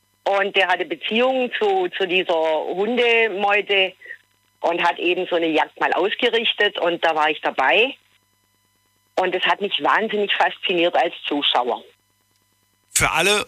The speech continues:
Speaker 2: inklusive mir, was heißt eigentlich Schleppjagd? Was wird dabei gemacht?
Speaker 1: Eine Schleppjagd ist, ähm, du hast einen Reiter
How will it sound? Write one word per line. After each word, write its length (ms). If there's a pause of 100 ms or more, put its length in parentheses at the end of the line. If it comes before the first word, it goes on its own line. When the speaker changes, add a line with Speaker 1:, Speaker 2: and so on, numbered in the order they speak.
Speaker 2:
inklusive 520
mir, 320 (160)
was 320 (160)
heißt 320
eigentlich 400
Schleppjagd? 520
Was 240
wird 180
dabei 340
gemacht? 540 (1120)
Speaker 1:
Eine 360 (120)
Schleppjagd 580
ist, 240 (460)
ähm, 240
du 120
hast 200 (260)
einen 240
Reiter 640